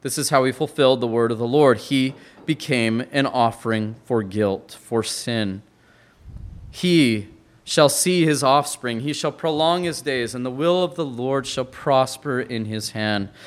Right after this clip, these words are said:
And this speaks of the removal of our sin before God. That's how this advances us. And nothing could advance us to a greater degree.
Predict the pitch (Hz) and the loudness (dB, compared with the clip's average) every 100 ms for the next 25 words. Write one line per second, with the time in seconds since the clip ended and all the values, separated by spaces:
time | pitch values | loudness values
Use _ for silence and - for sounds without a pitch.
0 | - - 190 226 - 226 - 202 180 185 | -14 0 2 2 2 -2 0 0 2 0
1 | 185 214 220 135 127 131 131 - 156 156 | 2 0 0 0 2 2 2 0 -2 0
2 | 151 143 156 135 151 156 143 123 110 180 | -2 0 0 2 4 8 8 8 6 10
3 | 190 180 - 180 156 147 151 160 127 131 | 10 8 4 8 8 6 0 -2 0 2
4 | 123 127 - 113 98 - 101 87 - - | 2 0 -8 -10 -10 -8 -8 -8 -14 -18
5 | - - _ _ _ _ _ _ _ _ | -20 -20 _ _ _ _ _ _ _ _
6 | _ - 151 170 175 190 - 170 151 147 | _ -6 4 4 4 0 0 -2 0 0
7 | 135 120 113 104 - 117 107 107 117 120 | 0 -2 -6 -8 -6 -6 -6 -6 -2 0
8 | 113 110 98 90 87 80 | 0 -4 -8 -10 -12 -14